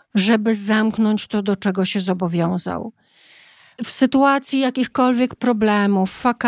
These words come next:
upu, będzie to osoba, która zostanie do momentu, aż problem rozwiąże. Czyli na przykład z mojego doświadczenia,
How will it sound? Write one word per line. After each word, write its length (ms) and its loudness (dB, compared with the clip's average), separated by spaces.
upu, 600 0
będzie 400 4
to 180 -4
osoba, 720 -4
która 760 2
zostanie 760 0
do 120 -2
momentu, 840 -2
aż 200 0
problem 480 0
rozwiąże. 960 0
Czyli 240 2
na 160 2
przykład 800 -2
z 120 -6
mojego 380 0
doświadczenia, 1000 0